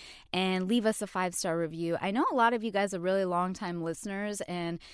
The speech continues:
some are c-, reaching out to me now, um, which I love to hear from you, but I would also love and appreciate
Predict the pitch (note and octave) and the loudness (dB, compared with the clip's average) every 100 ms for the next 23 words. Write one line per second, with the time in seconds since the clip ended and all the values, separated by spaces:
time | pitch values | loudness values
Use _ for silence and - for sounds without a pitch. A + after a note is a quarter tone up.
0 | - - B3 B3+ A#3+ G#3+ - - E3 D3+ | -10 2 6 6 6 4 0 -8 -6 -2
1 | F3+ C4+ C4+ A3+ A#3+ A#3 G#3 F#3 G#3+ C4+ | 0 0 0 -2 -2 -2 -2 0 2 4
2 | F#3 F#3 G3+ F#3+ F#3 F3+ F3+ F3+ - - | 4 4 0 0 0 0 -2 -6 -12 -20
3 | _ F#3+ G3+ - F3+ F3+ F3+ F3 F#3 A#3 | _ -2 0 0 2 2 2 2 4 4
4 | C#4 A3+ G#3 G3 - F#3 F3+ F#3 F#3+ F#3 | 2 -2 -2 -2 -2 -6 -2 -2 0 0
5 | E3+ E3+ - G3 A#3+ - G3+ F3+ F3 E3+ | 0 0 0 0 0 0 0 2 0 0
6 | E3+ E3 F3 - F#3+ E3+ F3 E3 D#3+ | -2 -2 -6 -8 -8 -6 -2 0 -2